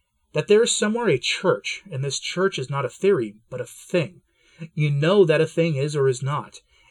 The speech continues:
and that reality is ap-, apprehended by the human mind, not created by it. Further, you know that a thing only is because it is one.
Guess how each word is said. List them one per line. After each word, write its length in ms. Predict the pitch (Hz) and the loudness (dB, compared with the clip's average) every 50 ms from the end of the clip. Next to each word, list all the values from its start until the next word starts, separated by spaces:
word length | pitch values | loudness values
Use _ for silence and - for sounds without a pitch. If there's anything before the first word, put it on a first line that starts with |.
| _ - | _ -10
and 100 | 135 135 | -8 -8
that 140 | 131 - | -8 -8
reality 760 | 131 120 120 127 131 147 156 160 165 175 202 202 202 196 156 | -10 -10 -8 -8 -4 -2 0 0 2 2 2 2 2 2 0
is 120 | 147 147 147 | -2 -6 -6
ap-, 100 | - _ _ - | -8 _ _ -8
apprehended 640 | 135 160 165 - 214 196 147 160 151 156 156 151 | -8 -8 -6 -4 -6 -4 -4 -4 -4 -4 -6 -6
by 120 | - 123 113 | -6 -6 -6
the 60 | 113 | -6
human 380 | - - - - 160 151 135 127 | -10 -12 -6 -4 -4 -4 -2 -4
mind, 420 | 131 143 139 - - - - - _ - - _ - - - - | -6 -6 -8 -10 -14 -20 -20 -20 _ -20 -20 _ -20 -20 -14 -8
not 360 | 147 139 143 156 156 - - | -6 -2 -2 -2 -2 -4 -8
created 540 | - - - 143 143 143 139 135 117 107 123 | -16 -10 -6 -4 0 2 2 0 0 -2 -8
by 140 | - 101 95 | -10 -12 -14
it. 220 | 92 - - - _ _ _ _ _ _ _ _ _ _ _ | -16 -18 -20 -20 _ _ _ _ _ _ _ _ _ _ _
Further, 380 | - - - 156 156 147 147 135 | -10 -2 0 2 2 2 0 -2
you 180 | 127 127 139 135 | -4 -4 -4 -4
know 340 | 127 120 120 131 143 156 | -4 -2 0 0 2 2
that 140 | 151 151 147 | 2 0 -2
a 60 | 147 | -2
thing 340 | 143 - - 139 131 135 131 - | -4 -6 -6 -6 -6 -6 -6 -8
only 320 | - 127 131 143 143 139 135 | -8 -8 -6 -6 -6 -4 -4
is 120 | 135 135 | -4 -4
because 440 | 139 151 135 - - 127 117 113 120 | -6 -10 -12 -12 -12 -12 -12 -10 -10
it 80 | 123 117 | -8 -8
is 160 | 123 120 - | -8 -8 -10
one. 460 | 120 110 120 127 143 123 104 - _ | -12 -10 -8 -6 -6 -6 -8 -12 _